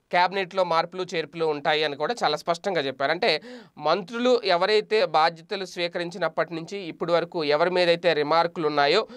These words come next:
వాళ్ళని already వాళ్ళ లిస్టు జగన్మోహన్ రెడ్డి గారి కు-, దగ్గర ఉన్నట్టు ఇప్పుడు వాళ్ళల్లో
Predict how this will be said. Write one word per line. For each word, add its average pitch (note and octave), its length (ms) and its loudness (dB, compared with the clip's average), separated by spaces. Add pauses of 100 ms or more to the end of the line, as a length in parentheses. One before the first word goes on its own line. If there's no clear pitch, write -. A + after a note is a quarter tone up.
(240)
వాళ్ళని F3 640 4 (200)
already F#3+ 260 -2
వాళ్ళ D#3+ 240 2
లిస్టు E3+ 320 -6
జగన్మోహన్ F3 480 -2
రెడ్డి E3 160 -6
గారి E3 180 0
కు-, D#3+ 140 -10
దగ్గర D3+ 240 -2
ఉన్నట్టు D#3 540 -2 (300)
ఇప్పుడు D#3+ 220 -2
వాళ్ళల్లో E3 580 4